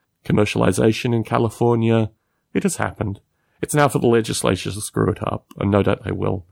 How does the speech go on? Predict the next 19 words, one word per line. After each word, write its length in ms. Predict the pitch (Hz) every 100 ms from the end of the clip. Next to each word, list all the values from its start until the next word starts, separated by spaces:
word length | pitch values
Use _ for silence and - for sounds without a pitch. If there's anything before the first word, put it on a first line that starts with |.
| _ _ _
immeasurably, 640 | - 101 95 110 - - - _ _
as 140 | - -
they 120 | 90
did 140 | 95
in 100 | 92
Washington 380 | 104 - - 101
State. 340 | - - - - _ _ _
So, 440 | - 101 92 85 _ _ _ -
we'll 120 | 113
just 160 | 117
have 100 | 123
to 80 | 120
wait 220 | 101 98
and 100 | 98
see 140 | - 101
how 180 | 92 95
they 140 | 95
do 260 | - 113 110
it, 160 | -